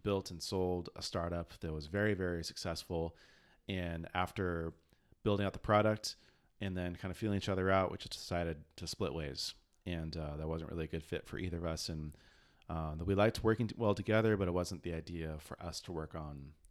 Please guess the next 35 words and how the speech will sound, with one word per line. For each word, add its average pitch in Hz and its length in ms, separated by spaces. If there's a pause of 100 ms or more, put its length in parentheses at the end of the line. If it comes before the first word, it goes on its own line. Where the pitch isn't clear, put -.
(120)
together, - 460
if - 100
that - 140
makes 76 200
sense. - 320 (560)
Um, 80 400 (320)
another 117 260
one, 120 140
we're 113 80
building 98 260
Webflow 135 400
templates. 131 640
Another 107 340
one 104 240
is 90 140
a 90 80
little 85 180
Twitter 117 340
tool. 110 380
Like, 90 200 (1300)
there's 120 180
been 123 120
a 113 60
lot 104 180
of 101 60
things 87 500 (160)
<laughs> - 140
in 117 100
the 110 100
works 92 300
that 87 100
have 87 100
just 92 140
been, 95 120
like, 85 280